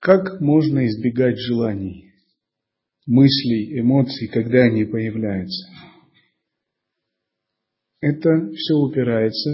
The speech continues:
в искусство созерцания и самоосвобождения. Допустим, у вас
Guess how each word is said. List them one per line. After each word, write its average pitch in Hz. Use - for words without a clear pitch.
в 117
искусство 135
созерцания 113
и 120
самоосвобождения. 110
Допустим, 120
у 135
вас 110